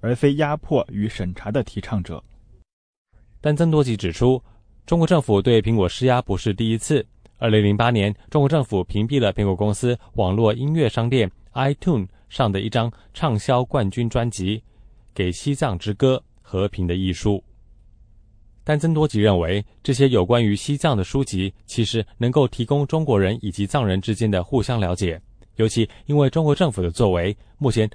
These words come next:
Speaker 2: 汉藏关系正处于最糟糕的时候，正需要这样的书促进双方理解。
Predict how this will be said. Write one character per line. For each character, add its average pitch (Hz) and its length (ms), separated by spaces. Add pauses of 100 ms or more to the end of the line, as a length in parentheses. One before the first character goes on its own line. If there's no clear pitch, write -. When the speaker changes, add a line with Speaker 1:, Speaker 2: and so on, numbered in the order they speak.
Speaker 2:
汉 127 200
藏 107 220
关 117 180
系 131 240 (140)
正 120 200
处 87 200
于 92 80
最 113 240
糟 101 220
糕 92 180
的 85 80
时 - 140
候， 107 260 (220)
正 139 180
需 135 200
要 123 160
这 127 80
样 107 100
的 85 100
书 123 320 (220)
促 127 160
进 107 180
双 104 180
方 107 200
理 90 100
解。 85 260